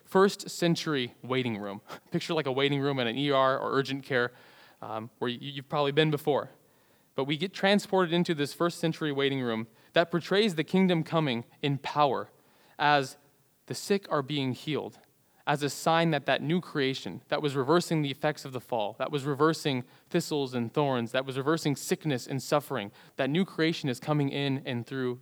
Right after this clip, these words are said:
Jesus. He's leading all who would believe in him into a new exodus out of bondage, into a new creation in which all these things will one day be no more. And so, after besting his opponent and astonishing the crowd in the synagogue,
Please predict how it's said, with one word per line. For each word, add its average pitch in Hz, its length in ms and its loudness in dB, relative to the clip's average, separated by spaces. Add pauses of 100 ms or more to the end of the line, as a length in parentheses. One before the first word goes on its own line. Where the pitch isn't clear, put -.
Jesus. 113 460 -12
He's 185 260 -2
leading 170 400 0 (260)
all 160 220 6
who 180 100 0
would 170 140 0
believe 147 300 -4
in 120 80 -2
him 110 260 -8 (160)
into 131 300 -4
a 107 60 -2
new 127 240 -4
exodus - 600 -14 (760)
out 120 120 -4
of 120 140 -8
bondage, - 500 -10 (140)
into 156 300 2
a 147 60 4
new 170 240 2
creation 127 580 -4 (360)
in 127 140 -2
which 131 180 0
all 123 140 2
these 139 240 -6
things 127 280 -2
will 113 100 -4
one 120 220 -2
day 113 300 -4 (100)
be 110 320 -10 (100)
no 101 380 -6
more. 110 340 -10 (1300)
And 120 100 -6
so, 110 240 -6 (180)
after 151 260 0
besting 160 380 4
his 151 140 -2
opponent 170 460 0
and 151 120 0
astonishing 170 640 4
the 165 60 2
crowd 175 360 6
in 165 60 2
the 156 60 2
synagogue, 135 520 0